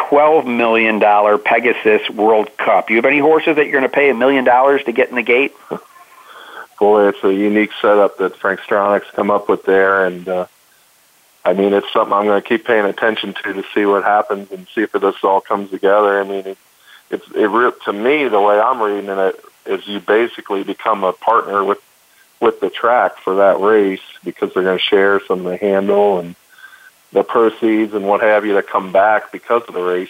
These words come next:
Speaker 2: But it'll, I mean, it'll be interesting to see. Frank Stronach's, he's put a lot of ideas out there. Some of them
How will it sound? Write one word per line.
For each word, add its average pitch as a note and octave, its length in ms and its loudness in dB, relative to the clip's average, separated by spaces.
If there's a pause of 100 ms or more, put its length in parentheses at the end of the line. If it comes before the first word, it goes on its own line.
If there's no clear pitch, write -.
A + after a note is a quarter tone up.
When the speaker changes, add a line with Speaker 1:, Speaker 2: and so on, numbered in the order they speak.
(160)
Speaker 2:
But F2+ 120 -8 (720)
it'll, G#2+ 380 0
I A2 100 -2
mean, G#2+ 220 0
it'll A2+ 160 2
be B2 160 2
interesting B2+ 420 -4
to A2+ 180 -2
see. B2+ 220 0
Frank A2+ 240 -4
Stronach's, B2 640 -4
he's A#2+ 220 -8
put C3 160 0
a B2 60 4
lot A#2 260 2
of A#2 100 -4
ideas A#2 460 0
out A#2 240 0
there. B2+ 400 2
Some A2 240 -4
of A2 100 0
them G#2 220 -8